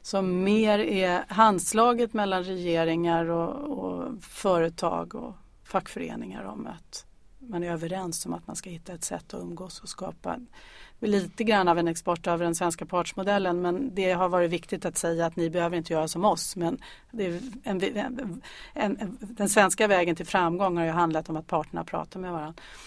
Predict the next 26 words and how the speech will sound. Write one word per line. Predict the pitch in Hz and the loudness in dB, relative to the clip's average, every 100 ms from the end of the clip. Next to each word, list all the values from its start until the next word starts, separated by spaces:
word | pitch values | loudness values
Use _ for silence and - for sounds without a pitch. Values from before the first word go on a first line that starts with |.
| - - | -20 0
Så | 208 | 0
att | 190 | 4
decent | 202 196 208 202 | 4 4 2 2
work | 202 196 | 2 2
ligger | 190 170 165 | -2 -2 -2
också | 170 - 180 | -2 -6 -4
i | 175 | -4
det | 165 180 | -4 -6
här, | 160 170 165 175 - - - - | -6 -6 -6 -8 -10 -10 -10 -10
eh, | 185 180 202 254 | -10 -8 -6 -2
eller | 202 | 0
Global | 180 196 175 180 | 4 4 4 4
Deal | 202 185 | 6 6
ligger | 160 156 160 | 4 0 0
också | 160 - | -2 -6
i, | 190 208 294 202 | -6 -6 -6 -8
i | |
själva | 202 185 170 180 | -8 -10 -8 -8
som | 170 202 | -8 -10
ett | 165 | -10
av, | 175 180 247 | -10 -10 -14
av | 180 170 - - | -16 -16 -20 -10
målen | 190 185 180 185 185 | -8 -8 -8 -10 -10
i | 180 175 | -12 -12
fortsatta | - 202 - 185 | -12 -12 -12 -12
arbetet. | 185 180 185 - | -12 -12 -14 -16